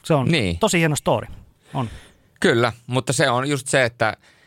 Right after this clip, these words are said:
Speaker 2: ei, ei näitä pysty sillä tavalla, niinku, käsikirjoittamaan tai ei näitä pysty sillä tavalla, niinku, vaan valitsemaan, että, että nyt tehdään, niinku, kymmenentuhatta tällaista jaksoa, koska, koska se vaatii aina sen tarinan, jota sä lähdet kertomaan. <laughs> Että se on vähän niinku elokuva, että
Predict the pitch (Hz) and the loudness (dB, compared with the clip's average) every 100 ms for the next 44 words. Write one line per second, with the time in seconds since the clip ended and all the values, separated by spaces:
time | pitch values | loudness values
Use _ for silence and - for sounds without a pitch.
0 | - - 117 110 117 120 120 120 117 135 | -6 0 0 0 0 0 0 0 -2 -2
1 | 120 117 - 120 117 113 110 110 - 123 | -2 -4 0 0 2 2 2 0 0 0
2 | 123 110 104 95 - 98 95 95 101 101 | 0 0 2 0 0 0 0 0 0 0
3 | 95 110 101 95 107 104 95 95 92 87 | -2 -4 -6 -2 -2 0 2 2 0 -2
4 | 92 98 92 104 95 - 87 80 78 73 | 0 0 2 2 0 0 -2 -2 -2 -4
5 | - 78 80 - 85 85 - 85 87 85 | -4 -2 -2 -2 -2 -2 -2 -2 0 -2
6 | 85 80 92 - - 107 101 95 87 82 | -2 -2 -4 -6 -2 0 2 0 -2 -2
7 | 82 85 95 90 80 82 82 80 - 78 | -2 -2 -2 -2 -4 -2 -2 -4 -4 -4
8 | 76 - 80 - 80 - - - - _ | -4 -6 -8 -4 -4 -4 -12 -20 -20 _
9 | - - 92 104 104 92 104 110 117 104 | -4 -2 0 0 0 -2 0 2 2 0
10 | 90 104 - 120 107 87 78 - - 87 | -2 -4 0 0 -2 -4 -4 -6 -6 -4
11 | 95 98 82 85 82 - 123 95 87 - | -2 -2 -2 -4 -4 -2 -2 -2 -8 -6
12 | - - - - - 107 107 127 135 147 | -8 -6 -4 -2 0 2 2 2 0 0
13 | 151 120 113 101 90 - 90 | 0 0 0 2 2 0 -6